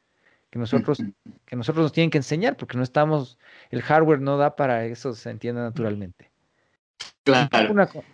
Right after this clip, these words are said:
Speaker 1: implica una concepción de poder diferente, el poder de la eficacia, tal vez del voto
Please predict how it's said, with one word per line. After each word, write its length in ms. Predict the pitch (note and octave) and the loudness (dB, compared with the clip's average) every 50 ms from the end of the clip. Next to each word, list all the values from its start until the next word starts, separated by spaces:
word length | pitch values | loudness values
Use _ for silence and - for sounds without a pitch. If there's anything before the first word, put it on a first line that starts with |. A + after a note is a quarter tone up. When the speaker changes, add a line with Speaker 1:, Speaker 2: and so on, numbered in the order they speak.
| _ - | _ -6
Speaker 1:
implica 300 | D3+ C3 - F3+ F#3 G3 | -6 -4 -2 -2 0 0
una 140 | G3+ F#3+ F3 | 2 0 0
concepción 460 | - D3+ C3 - C3 A#2+ - D#3+ D#3+ E3 | 0 -2 -4 -4 -6 -6 -4 -4 -2 -2
de 60 | D#3+ | -2
poder 340 | D#3+ C3+ C3 B2 C3+ C#3 C3 | 0 0 0 0 0 0 -2
diferente, 560 | C3+ A#2+ - B2 C#3 D#3+ D#3+ D#3+ - - - _ _ _ _ | -4 -6 -4 -4 -2 -2 -4 -4 -8 -14 -20 _ _ _ _
el 80 | - - | -18 -10
poder 240 | - B2 C3 B2+ B2 | -6 -6 -4 -4 -2
de 80 | C3+ | -2
la 80 | C3 A#2+ | -2 -2
eficacia, 600 | A2 - C3 - - B2 A2+ - - - - _ _ _ _ _ _ _ _ _ _ _ _ _ _ _ _ _ _ _ _ _ _ _ _ _ _ | -4 -6 -10 -6 -4 -4 -4 -4 -6 -14 -20 _ _ _ _ _ _ _ _ _ _ _ _ _ _ _ _ _ _ _ _ _ _ _ _ _ _
tal 140 | - B2+ C3 | -2 0 2
vez 120 | C3 C#3 C3 | 2 2 0
del 120 | C3 B2 | 0 -2
voto 460 | B2+ C3 C3 - C3+ B2 G#2+ - - | -2 -2 -2 -2 -2 -2 -2 -4 -10